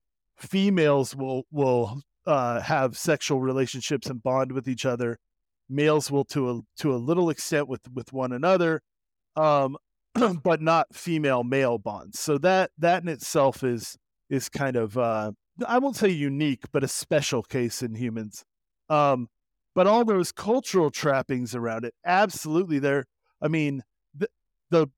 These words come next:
you know, I use that example of, of the, of the culture that, that pairs up older males with younger males to show that extreme, that they're, that prom is nothing compared to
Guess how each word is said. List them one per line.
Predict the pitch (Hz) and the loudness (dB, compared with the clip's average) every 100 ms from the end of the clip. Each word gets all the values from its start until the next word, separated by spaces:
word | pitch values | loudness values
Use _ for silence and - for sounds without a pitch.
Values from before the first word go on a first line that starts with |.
| - | -4
you | 180 | 0
know, | 147 | 2
I | 143 | 2
use | 165 185 - | 2 -2 0
that | 160 | 0
example | 143 127 147 151 151 135 | 0 -2 -2 0 -2 0
of, | 127 - - | 0 -2 -4
of | 139 113 | -4 -2
the, | 131 - - | -6 -6 -6
of | 147 | -6
the | 131 | -4
culture | - - 170 - 147 | -6 -2 -2 0 -2
that, | 131 131 - | 0 -2 -4
that | 139 - _ - | -8 -8 _ -6
pairs | 170 156 147 135 | 0 0 0 0
up | 131 - _ | 0 -2 _
older | 160 147 143 | -2 0 0
males | 139 139 131 127 | 0 2 0 -2
with | 110 | -4
younger | 160 208 165 | 0 0 0
males | 135 131 123 - _ _ _ _ _ - | 0 0 -4 -12 _ _ _ _ _ -2
to | 196 | 0
show | - 196 | 4 4
that | 175 147 | 6 2
extreme, | 143 - - - 170 143 120 | 0 -6 -10 -2 0 0 -2
that | 127 - | -6 -2
they're, | 165 151 131 _ _ _ | 0 0 -2 _ _ _
that | 175 - _ _ _ _ _ | -2 -2 _ _ _ _ _
prom | - 202 285 226 | 0 4 4 4
is | 160 - | 0 -2
nothing | 131 180 240 160 120 101 | 0 2 2 0 -2 -2
compared | - 139 151 147 139 | -4 -2 2 2 2
to | - 143 135 127 | -2 -2 0 -2